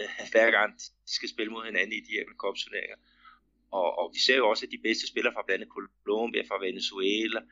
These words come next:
og fra Argentina, altså dem, der ikke kommer til Europa, de kommer jo til,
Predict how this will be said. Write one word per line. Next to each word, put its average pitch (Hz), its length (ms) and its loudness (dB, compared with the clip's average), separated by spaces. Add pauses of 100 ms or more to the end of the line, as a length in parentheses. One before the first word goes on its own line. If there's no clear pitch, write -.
(300)
og - 100 -8
fra 110 80 2
Argentina, 107 540 0 (120)
altså - 180 -8
dem, 127 80 2
der 135 80 4
ikke 131 160 0
kommer 120 140 -8
til 107 140 -6
Europa, 95 260 -12 (160)
de - 60 -16
kommer 139 280 -6
jo 113 120 -8
til, 98 260 -6